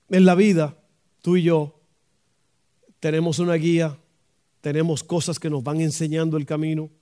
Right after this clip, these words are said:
pero tú y yo tenemos que tomar la decisión. Y yo estaba pensando hace un momento, y esto en verdad no era parte del mensaje, pero,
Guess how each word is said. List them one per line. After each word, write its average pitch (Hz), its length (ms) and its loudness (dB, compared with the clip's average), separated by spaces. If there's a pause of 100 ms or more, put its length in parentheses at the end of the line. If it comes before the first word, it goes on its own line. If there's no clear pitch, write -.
(760)
pero 156 180 0
tú 185 120 2
y 214 60 6
yo 220 100 6
tenemos 214 240 4
que 196 100 0
tomar 185 240 0
la 185 80 4
decisión. 175 400 0
Y 175 60 0
yo 185 60 6
estaba 220 200 2
pensando 202 380 2
hace 170 100 0
un 185 60 2
momento, 180 480 0 (380)
y 156 180 4
esto 180 200 0
en 196 80 2
verdad 170 520 2 (920)
no 165 260 0
era 175 140 4
parte 165 340 -2
del 151 140 0
mensaje, 147 520 -2
pero, 135 340 -6